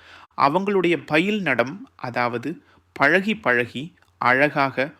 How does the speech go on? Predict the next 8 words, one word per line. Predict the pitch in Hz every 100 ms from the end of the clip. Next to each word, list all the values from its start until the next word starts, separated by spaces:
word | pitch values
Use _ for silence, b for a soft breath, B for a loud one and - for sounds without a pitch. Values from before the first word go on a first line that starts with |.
| b -
ஒய்யாரமாக | 135 165 214 214 165 135 123 139 -
அவர்கள் | 127 143 156 151
நடக்கும் | 123 123 143 147 -
அந்த | 120 135 151
நடையை | 123 123 160 147 143
பார்த்துதான் | 120 120 131 139 170 B B B B -
மயில்களே | 147 185 208 180 160 160
நடக்க | 123 123 160